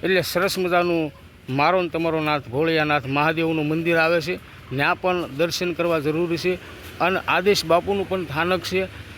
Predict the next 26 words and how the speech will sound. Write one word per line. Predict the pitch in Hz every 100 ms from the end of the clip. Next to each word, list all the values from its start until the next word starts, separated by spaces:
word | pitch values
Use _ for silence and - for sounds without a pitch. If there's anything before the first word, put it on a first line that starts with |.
| -
એ | 139 196
પણ | 196 175
તમને | 180 180
દર્શન | 160 165 180 165
કરાવીશ. | 160 170 175 - - - 165
એટલે | 180
અહીંયા | 175 185 185
ભાવનગરમાં | 131 170 202 196 196 196 190 175 - - - - - - - - - - - -
સ્થળે | - - 196 220 226
સ્થળે | - 196 190 175 139 - - - -
ભગવાન | 147 170 190 180 170 139
માતાજીના | 147 165 180 180 170
દર્શન | 160 170 - 170
કરાવીશ. | 165 190 196 160 - - -
આ | 151
વીડિયોમાં | 180 175 165 160 151 147
બન્યા | 170 135
રહેજો. | 120 113 110 - - - - - - - - -
હવે | 175
તમને | 190 190 165
દર્શન | 170 196 180
કરાવો | 170 170 156
આદેશ | 156 170 139
બાપુ. | 139 127 123 - - - - - - - - - - - - - - - - - -
આ | 160
છે | 175